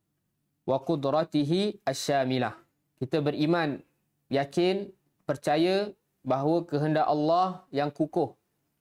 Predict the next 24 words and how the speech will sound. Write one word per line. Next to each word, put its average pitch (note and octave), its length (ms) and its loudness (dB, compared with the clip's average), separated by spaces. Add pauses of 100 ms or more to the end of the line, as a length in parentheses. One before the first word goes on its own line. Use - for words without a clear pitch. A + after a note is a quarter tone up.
(560)
Jika C3+ 320 2
Allah D#3+ 240 2
kehendak, E3+ 480 0
maka C#3+ 240 0
ia C#3+ 160 2
terjadi. C#3 560 -2
Jika C#3 400 0
Allah D3 160 0
tidak C#3 320 -2
kehendak, D3 400 0
tidak C#3 320 0
mungkin D3 320 -2
ia C3+ 240 0
bakal B2 240 -2
terjadi. A#2+ 480 -4 (1400)
Dan D#3+ 320 2
wa C#3+ 240 2
qudratihi D#3+ 640 0
asyamilah, C3+ 720 0
dan D3 240 -2
kekuatan D#3+ 720 -2
kemampuan D3+ 560 -2
Allah D3+ 360 0
yang D#3+ 220 0